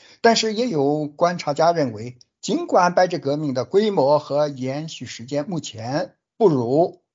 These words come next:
一九八九年的抗议，但中共当局显然对白纸革命非常重视。一个证明就是中共控制下的中国官方媒体整齐划一的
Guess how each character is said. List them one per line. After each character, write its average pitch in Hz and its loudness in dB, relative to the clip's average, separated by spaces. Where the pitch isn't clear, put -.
一 208 -2
九 139 2
八 147 4
九 123 -4
年 110 -10
的 - -10
抗 131 -4
议， 139 -6
但 117 -4
中 147 -6
共 110 -12
当 143 0
局 117 -10
显 95 -8
然 135 -2
对 135 2
白 - 0
纸 - -2
革 127 -6
命 156 -2
非 392 -2
常 - -8
重 - -4
视。 - -14
一 139 -4
个 139 0
证 165 -2
明 90 -12
就 175 -6
是 - -16
中 156 -6
共 117 -6
控 - -6
制 - -14
下 - -10
的 - -16
中 147 -2
国 131 0
官 135 0
方 123 -2
媒 95 -8
体 78 -16
整 180 4
齐 196 -6
划 196 0
一 175 -6
的 - -8